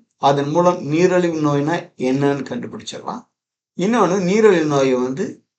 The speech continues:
சீக்கிரமா எப்படி கண்டுபிடிக்கிறது, கண்டுபிடிக்காததுனால என்னென்ன பிரச்சனைகள் வரும், அதை கொஞ்சம் தெளிவா ஒரு பத்து, பதினஞ்சு நிமிஷம் வீடியோல வந்து சொல்லி வந்துட்டு இருக்கோம். இதெல்லாம் உங்களுக்கு பிடிச்சிருந்ததுன்னா,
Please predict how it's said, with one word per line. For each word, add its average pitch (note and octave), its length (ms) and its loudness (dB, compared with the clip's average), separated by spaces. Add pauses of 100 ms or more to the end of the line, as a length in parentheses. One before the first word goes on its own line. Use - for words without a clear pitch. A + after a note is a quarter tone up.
(120)
சீக்கிரமா F#3+ 760 -2
எப்படி B2 220 -6
கண்டுபிடிக்கிறது, A#2+ 880 -12 (600)
கண்டுபிடிக்காததுனால E3 1400 4
என்னென்ன D3 400 -2
பிரச்சனைகள் C#3 540 -6
வரும், A#2+ 380 -10 (120)
அதை C#3+ 200 -2
கொஞ்சம் C3 440 -2
தெளிவா D#3 480 2 (300)
ஒரு C3+ 540 0
பத்து, C#3 320 0
பதினஞ்சு C3 360 0
நிமிஷம் B2 600 -6
வீடியோல C3+ 460 -2
வந்து A#2 200 -10
சொல்லி A#2+ 260 -8
வந்துட்டு A2+ 220 -12
இருக்கோம். - 480 -12 (320)
இதெல்லாம் F3+ 400 2
உங்களுக்கு E3 320 0
பிடிச்சிருந்ததுன்னா, D3 840 -4